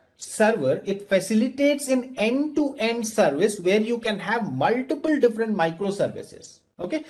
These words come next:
now assume that this real server hosts a microservice and you are creating multiple other microservices are there here. Now you want to test a microservice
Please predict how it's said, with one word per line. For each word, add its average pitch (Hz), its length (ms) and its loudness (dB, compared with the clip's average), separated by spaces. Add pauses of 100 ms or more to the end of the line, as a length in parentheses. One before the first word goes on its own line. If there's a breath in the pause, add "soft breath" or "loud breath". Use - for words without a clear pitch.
(180 loud breath)
now 220 140 2
assume 220 400 4
that 226 340 2
this 196 240 2
real 208 280 4
server 220 320 -2
hosts 202 500 -2
a 202 80 0
microservice 135 920 -6 (320)
and 165 160 2
you 202 80 4
are 202 120 2
creating 214 760 2
multiple 208 560 2
other 180 220 0
microservices 147 840 -4
are 123 160 -2
there 113 200 -4
here. 107 240 -10
Now 208 140 2
you 233 120 0
want 208 240 2
to 240 160 -2
test 214 260 2
a 208 60 2
microservice 131 840 -6